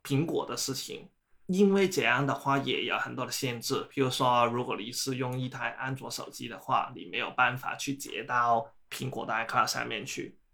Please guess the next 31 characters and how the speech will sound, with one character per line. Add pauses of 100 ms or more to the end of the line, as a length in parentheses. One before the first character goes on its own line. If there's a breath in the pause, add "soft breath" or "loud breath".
(220)
所
以
要
做
这
些
其
他
平
台、
其
他
终
端 (600)
或
者
机
型
的
话， (100)
首
先
就 (120)
得 (340)
有
我
们
自
己
的，
啊，